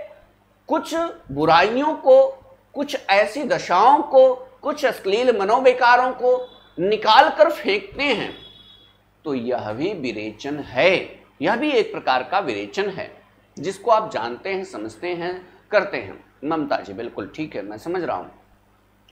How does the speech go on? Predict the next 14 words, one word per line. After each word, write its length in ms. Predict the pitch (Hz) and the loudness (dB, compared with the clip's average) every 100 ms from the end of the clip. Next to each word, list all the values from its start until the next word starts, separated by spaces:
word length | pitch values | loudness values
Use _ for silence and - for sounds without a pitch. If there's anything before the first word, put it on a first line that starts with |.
| _ _ | _ _
साहिल, 340 | - 107 98 98 | -10 -8 -8 -12
अरस्तु, 360 | 117 113 - - _ _ _ _ _ _ _ - - | -12 -14 -16 -20 _ _ _ _ _ _ _ -18 0
हाँ, 460 | 175 143 - - _ _ _ - | 2 2 -2 -16 _ _ _ 6
तो 160 | 262 | 8
आप, 640 | 302 - 208 - - - _ _ _ 127 | 8 6 6 6 0 -18 _ _ _ 0
अ, 380 | 131 120 104 - - _ - | 2 2 0 -6 -20 _ -4
ठीक 180 | 190 214 | 0 2
है, 100 | 196 | 2
उस 160 | 180 | 2
पर 140 | 208 196 | 0 0
नहीं 160 | 202 | 2
विवाद 360 | 196 190 196 - | 4 4 4 2
करेंगे 300 | 196 190 185 | 0 0 -2
कोई, 420 | 190 165 104 - | -2 -2 -4 -10